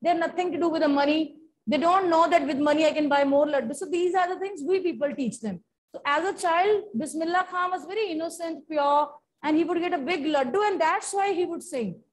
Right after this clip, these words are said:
"Ki I'm going to get a laddu only." Fine. Now, after that, next point, beta, you can write.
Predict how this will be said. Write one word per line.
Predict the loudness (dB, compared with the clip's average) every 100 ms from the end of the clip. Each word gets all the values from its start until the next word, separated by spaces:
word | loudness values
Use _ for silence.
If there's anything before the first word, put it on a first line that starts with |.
| _
"Ki | -6
I'm | -4 -2
going | -4 -4
to | -4
get | -4 -2
a | -4 -4 -4
laddu | -2 0 0
only." | -2 -4 -8 -6
Fine. | -4 -2 -4 -14 _ _ _ _ -6
Now, | 0 2 2 2
after | 2 0 -2
that, | -4
next | -2 -2 -2 -4
point, | -2 -2 -2
beta, | -4 -4
you | -4
can | -4 0
write. | 0 2